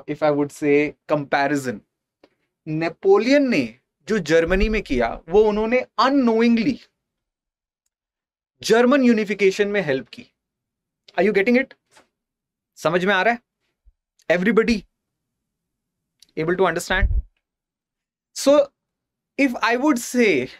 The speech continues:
that the first part of integration or the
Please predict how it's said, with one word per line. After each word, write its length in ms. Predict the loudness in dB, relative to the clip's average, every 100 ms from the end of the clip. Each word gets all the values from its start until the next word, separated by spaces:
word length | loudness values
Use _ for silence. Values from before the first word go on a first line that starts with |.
| _ -6
that 200 | -2 0
the 100 | -2
first 600 | -2 2 4 4 0 -12 _ 0
part 320 | 2 2 0
of 100 | 0 -2
integration 720 | -2 0 0 0 -2 -8 -10 -20 _ _ -20 -4
or 100 | 0
the 160 | 0